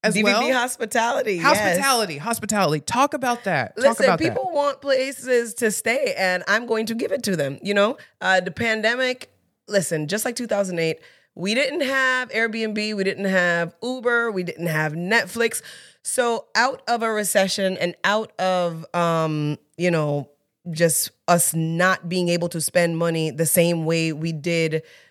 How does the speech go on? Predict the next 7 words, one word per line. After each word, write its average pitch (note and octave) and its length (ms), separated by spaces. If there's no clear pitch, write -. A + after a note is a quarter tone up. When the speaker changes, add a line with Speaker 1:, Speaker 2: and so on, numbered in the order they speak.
Speaker 2:
w-, E3 220
when D#3+ 500
something E3+ 400
happens D3+ 680
like D#3 380
a D3 60
pandemic, D#3+ 680